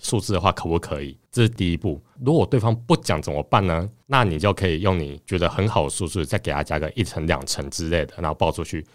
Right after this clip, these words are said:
这时候一定要问对方说，“你觉得如何？”就是不要让他回去什么再想一想或什么，直接先问他。因为通常是窗口来对你，或是老板对你，他们都有一个底价在一边，然后你就可以大概知道 O 不 OK，不 OK 的话你再，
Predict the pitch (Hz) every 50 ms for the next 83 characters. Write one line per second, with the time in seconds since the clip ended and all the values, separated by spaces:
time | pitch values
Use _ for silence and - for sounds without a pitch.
0 | - - - 131 - 120 104 110 113 - - - 117 98 - 110 98 113 120 113
1 | 101 92 90 - _ - 110 92 - 92 85 85 82 90 90 98 101 82 76 -
2 | 87 78 85 80 76 71 78 78 78 - - - - - 101 - _ _ 110 110
3 | 104 98 - 95 95 104 101 101 101 104 95 90 90 85 90 98 90 87 76 73
4 | 76 90 80 - 78 73 76 - 69 73 80 82 76 - 73 78 80 - - -
5 | 90 90 92 - 90 87 90 82 76 - - 73 71 - - 120 135 131 127 131
6 | 113 - - 113 101 92 - - 107 107 - 85 76 73 - - 98 82 73 73
7 | - 95 92 - 98 82 80 - - 139 - 92 80 73 - - 123 107 117 113
8 | 104 85 78 82 - - 82 67 65 - 85 78 78 - 78 71 73 73 69 71
9 | 67 71 - _ - _ - 85 95 101 78 98 85 92 87 73 - 85 82 82
10 | - 82 76 85 80 - - _ _ _ 98 90 82 90 85 85 - - 76 73
11 | 76 - - 101 92 90 - 92 85 87 78 73 71 85 78 78 76